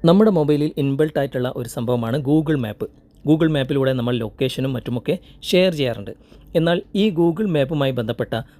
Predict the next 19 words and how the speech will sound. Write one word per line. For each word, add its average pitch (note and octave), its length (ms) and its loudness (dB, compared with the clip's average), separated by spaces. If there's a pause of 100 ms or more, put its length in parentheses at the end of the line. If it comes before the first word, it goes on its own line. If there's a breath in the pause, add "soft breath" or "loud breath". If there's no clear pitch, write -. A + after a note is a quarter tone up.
മൂന്ന് F3+ 340 4 (120)
tips - 260 -4
and C#3+ 120 -4
tricks A#2 220 -10
ആണ് A2 200 -4
ഇന്നത്തെ A#2 300 -4
വീഡിയോ. G#2+ 340 -6 (560 soft breath)
ഇത് G3+ 300 6
നിങ്ങളുടെ F#3 320 2
മൊബൈലിലും C#3 500 0
ചെക്ക് C#3+ 260 -6
ചെയ്ത് C3+ 260 -2
നോക്കുക. B2 400 -2 (400 soft breath)
ഇങ്ങനെയുള്ള G3+ 600 4
കാര്യങ്ങൾ C#3 420 2
നിങ്ങളുടെ B2+ 360 -2
മൊബൈലിൽ B2 420 -4 (100)
എനേബിൾ D#3+ 360 2
ആയിട്ടുണ്ടെങ്കിൽ A#2 580 -4